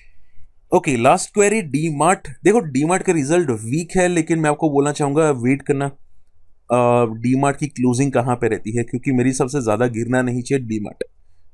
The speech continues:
ठीक है? क्लोजिंग का वेट करेंगे और रिजल्ट तो वीक डेफिनेटली है। छत्तीस सौ पे एक सपोर्ट है और अगर ये ब्रेक हुआ तो चौंतीस सौ तक जाएगा, लेकिन maximum to maximum चौंतीस सौ तक जा सकता है,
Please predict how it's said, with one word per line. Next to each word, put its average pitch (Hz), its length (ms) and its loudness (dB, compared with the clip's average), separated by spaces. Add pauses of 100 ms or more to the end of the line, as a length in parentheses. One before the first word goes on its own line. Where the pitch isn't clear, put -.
ठीक - 140 -14
है? 220 60 -6 (340)
क्लोजिंग 147 360 2
का 175 80 2
वेट 147 260 0
करेंगे 160 360 0 (160)
और 123 180 2
रिजल्ट 123 280 0
तो 151 60 -4
वीक 135 220 -4
डेफिनेटली 131 500 -2
है। 147 240 -8 (600)
छत्तीस 165 480 -4
सौ 175 100 2
पे 170 120 0
एक 160 100 -4
सपोर्ट 151 440 0
है 160 200 -4 (240)
और 123 80 4
अगर 139 200 4
ये 143 80 2
ब्रेक 131 240 0
हुआ 143 100 2
तो 147 100 0
चौंतीस 123 400 -2
सौ 127 80 -2
तक 123 100 -4
जाएगा, 120 280 0
लेकिन 139 300 -2 (100)
maximum 147 460 0
to 135 200 -2
maximum 139 360 -2 (680)
चौंतीस 151 640 0
सौ 139 160 0
तक 135 300 -2
जा 113 220 4
सकता - 440 -2
है, 123 100 -4